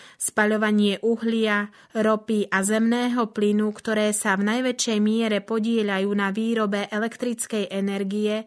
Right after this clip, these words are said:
má za následok nielen klimatické zmeny, ale aj kyslé dažde, znečistenie vôd, vzduchu i pôdy. Ďalším výrazným skleníkovým plynom je metán.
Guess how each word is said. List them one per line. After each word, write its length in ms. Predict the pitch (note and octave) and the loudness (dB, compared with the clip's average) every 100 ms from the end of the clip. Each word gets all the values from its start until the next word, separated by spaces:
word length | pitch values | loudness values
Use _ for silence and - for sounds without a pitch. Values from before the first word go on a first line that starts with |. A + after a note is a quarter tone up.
| - - - A3 | -12 -20 -6 0
má 240 | A#3 A#3+ | 2 2
za 160 | A3+ G3+ | 2 2
následok 640 | G#3 A3 A#3 B3+ A3 G#3 | 2 2 0 -2 -2 0
nielen 460 | G#3 C4+ C#4+ G#3 G#3 | 0 0 0 0 -2
klimatické 800 | A3 A3 G#3 G3 G#3 - G3+ G3 | -2 0 0 -2 -6 -4 -4 -2
zmeny, 480 | G3+ G3 G3+ G#3+ G#3 - - - | -2 -2 -2 -4 -8 -18 -6 0
ale 240 | G3+ G#3 | 2 2
aj 160 | G3 G3+ G3+ | 0 -2 -2
kyslé 560 | B3 A#3+ B3+ A#3 A3+ | -2 0 2 2 2
dažde, 640 | G#3 G#3 G#3 G3 G3 G3 - | 2 2 0 0 0 -2 -4
znečistenie 840 | F#3+ G#3+ G#3 G#3 G#3 - G#3 G3 F#3+ | 0 2 2 0 -2 0 0 2 0
vôd, 480 | G3+ A3+ A3+ A3+ - - | 0 2 0 -2 -8 -6
vzduchu 580 | G3 F#3+ F#3+ G#3 G#3 G#3+ | -4 -2 0 0 0 -2
i 80 | A3+ | -2
pôdy. 640 | - G#3+ G3 F#3 F3+ E3+ - _ _ _ - - - - - | 0 2 2 0 -4 -8 -12 _ _ _ -20 -20 -20 -10 -2
Ďalším 680 | B3+ D4 D#4 - G#3+ G3+ G3+ | 2 2 2 0 0 0 0
výrazným 580 | C4 C#4 B3+ A#3 G#3+ | 0 2 0 0 0
skleníkovým 840 | G#3 - A#3+ B3+ B3+ A#3+ A#3+ A3 G3+ | 0 0 0 0 0 -2 0 0 0
plynom 400 | G#3 G#3+ A3+ A3+ | 0 0 2 2
je 140 | A#3 A3 | 2 2
metán. 580 | A3+ A3+ G3 F3+ E3+ | -2 -2 0 0 0